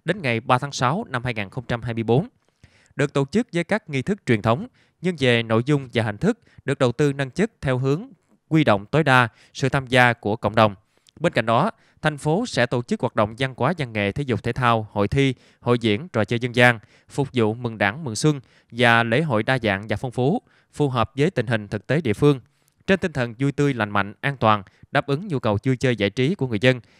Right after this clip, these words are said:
đặc biệt là thu hút sự tham gia của cộng đồng và du khách. Tại hội nghị, cũng đã thông qua tờ trình của Ủy ban Nhân dân thành phố,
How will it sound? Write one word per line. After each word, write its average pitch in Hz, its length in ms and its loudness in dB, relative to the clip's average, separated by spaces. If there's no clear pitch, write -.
đặc 139 160 0
biệt 139 220 0
là 123 80 2
thu 139 120 -6
hút 175 200 -4
sự 117 120 -2
tham 127 220 -6
gia 120 200 0
của 113 160 -4
cộng 107 180 -6
đồng 104 260 0
và 101 140 0
du 113 100 -2
khách. 165 200 2
Tại 131 100 4
hội 135 120 0
nghị, 113 280 0
cũng 170 140 -4
đã 143 100 4
thông 151 180 -4
qua 143 140 0
tờ 117 160 -2
trình 107 240 -4
của 110 160 -2
Ủy 156 80 -8
ban 127 160 -4
Nhân 117 120 -14
dân 117 140 -6
thành 101 120 -8
phố, 131 340 2